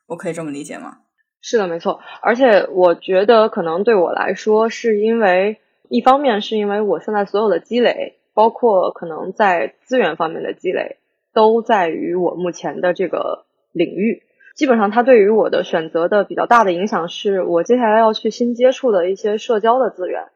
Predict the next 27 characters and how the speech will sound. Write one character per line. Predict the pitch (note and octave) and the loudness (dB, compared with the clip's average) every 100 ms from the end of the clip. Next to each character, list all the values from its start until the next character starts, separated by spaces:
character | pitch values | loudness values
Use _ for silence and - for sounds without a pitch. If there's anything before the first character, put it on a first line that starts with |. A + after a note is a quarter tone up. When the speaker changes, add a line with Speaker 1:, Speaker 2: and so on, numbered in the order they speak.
| _ _ - _ _ _ _ | _ _ -20 _ _ _ _
Speaker 2:
是 | - B3+ | -2 0
不 | G#3 | 0
是 | A3+ G#3+ | 2 2
也 | F3+ | 2
要 | - G3 | 2 4
往 | F#3 - F3 | 4 0 0
这 | G#3 | -2
个 | |
方 | F#3 G3 A3+ | 0 -2 -2
向 | A3+ F3 - _ | -4 -6 -10 _
继 | C4 G3+ | -4 -4
续 | - E3+ _ _ _ | -2 -6 _ _ _
拓 | - A#3 | 0 0
展， | E3+ - - _ _ | 2 -4 -10 _ _
还 | - F3+ | -4 -4
是 | G#3 G#3 | 0 -2
我 | D#3+ | -2
去 | - - F3+ E3 - _ _ - | -8 -6 -4 -4 -12 _ _ -6
了 | D#3+ F3 | -2 0
解 | F3 | -2
新 | - F3 F3+ | -6 -6 -2
的， | D#3+ - - _ | -2 -4 -12 _
就 | F3+ | -14
是 | E3+ E3+ | -6 -6
再 | D#3+ F#3+ | -2 -4
去 | F3+ G3 | -2 -6
碰 | - E3+ | -6 -8